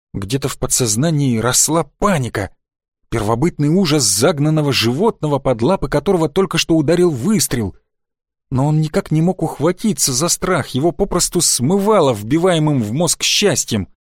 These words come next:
"Хватит!" прохрипел он, отдергивая руку. Зажмурился. Чужая воля схлынула, как волна, не оставив ни радости, ни страха, только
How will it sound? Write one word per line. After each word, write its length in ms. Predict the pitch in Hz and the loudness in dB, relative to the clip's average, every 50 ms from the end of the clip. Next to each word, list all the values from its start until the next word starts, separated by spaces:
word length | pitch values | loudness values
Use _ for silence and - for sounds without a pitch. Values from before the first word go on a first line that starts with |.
| _ _ _ _ _ _ _ | _ _ _ _ _ _ _
"Хватит!" 760 | - - 190 - - 202 220 240 233 214 - 196 190 - - - - _ _ _ _ | -6 -2 0 0 2 2 2 2 2 4 2 0 0 -2 -4 -12 -14 _ _ _ _
прохрипел 540 | - 147 156 - 160 160 143 - 156 156 175 | -2 -2 -2 0 -2 -2 0 2 2 2 4
он, 120 | 185 170 | 4 2
отдергивая 580 | 151 143 123 117 151 147 123 127 135 151 151 151 | 2 0 0 0 0 0 0 0 0 2 2 2
руку. 360 | 147 131 104 - 101 - - - - _ _ _ _ _ _ _ _ _ _ _ _ - | 2 0 0 -2 -4 -4 -6 -10 -14 _ _ _ _ _ _ _ _ _ _ _ _ -8
Зажмурился. 840 | 113 104 110 98 104 107 139 185 190 185 170 156 - 165 151 131 - _ _ _ _ _ _ _ _ _ _ _ _ _ - | -6 -4 -2 -2 0 0 0 2 2 2 2 0 0 0 -2 -2 -4 _ _ _ _ _ _ _ _ _ _ _ _ _ -4
Чужая 340 | - 151 135 156 170 160 143 | -2 0 0 2 2 2 2
воля 260 | 147 175 175 165 147 | 2 2 2 2 2
схлынула, 640 | - - - - - 202 240 226 180 156 151 147 | 0 -2 -2 -2 0 2 2 2 2 2 2 0
как 240 | 139 - 156 - - | 0 -2 -4 -2 0
волна, 340 | 135 151 160 180 202 214 185 | 0 2 2 2 2 2 2
не 140 | 147 143 147 | 2 2 0
оставив 480 | 147 - - 185 165 160 151 - - | 0 0 2 2 2 2 2 0 -2
ни 220 | 113 110 131 175 196 | -2 0 2 2 2
радости, 520 | 185 170 175 175 156 165 - - - 143 | 4 4 4 2 2 2 0 -2 -2 -2
ни 140 | 147 175 190 | 0 0 0
страха, 500 | - - - 160 175 175 160 - 151 139 | 0 0 0 0 0 0 0 0 -2 -2
только 480 | - 165 160 - 170 165 135 - - | 0 0 0 2 2 0 0 0 -6